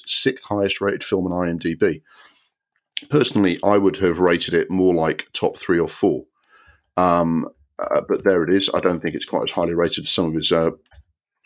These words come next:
things like Halloween and so on, which we will get to. Um, it's, uh, in fact, it only beats In the Mouth of Madness on a bit of a tiebreak because, uh, in New-, Escape from New York has more votes.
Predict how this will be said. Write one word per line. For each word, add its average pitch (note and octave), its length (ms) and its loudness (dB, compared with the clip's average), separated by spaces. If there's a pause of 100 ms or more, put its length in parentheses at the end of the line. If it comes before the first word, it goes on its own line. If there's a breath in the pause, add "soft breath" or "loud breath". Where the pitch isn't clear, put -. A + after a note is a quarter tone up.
(120)
things G2 160 0
like F2 160 2
Halloween E2+ 360 -2
and D#2 120 -4
so F2 200 0
on, D#2+ 120 -2
which - 240 -6
we F2 80 0
will E2 200 0
get - 260 -2
to. - 200 -6 (640 loud breath)
Um, G2 400 0 (1120 loud breath)
it's, - 380 0
uh, G#2+ 300 4 (140)
in A2+ 120 -2
fact, - 180 2
it A2+ 80 4
only A#2 160 2
beats G2+ 320 0
In G#2 80 2
the G2 60 2
Mouth F#2+ 260 0
of E2+ 80 -8
Madness F#2 400 -2
on F2 80 0
a E2 60 -4
bit F2+ 160 0
of E2 80 -2
a E2+ 40 -4
tiebreak D#2+ 540 0
because, E2 380 -4
uh, D#2 420 0
in D#2+ 120 -2
New-, D#2+ 280 -4
Escape D#2 240 0
from E2+ 120 -4
New D#2+ 60 0
York D2 140 -4
has D2 140 -10
more D#2 180 -4
votes. C#2+ 420 -4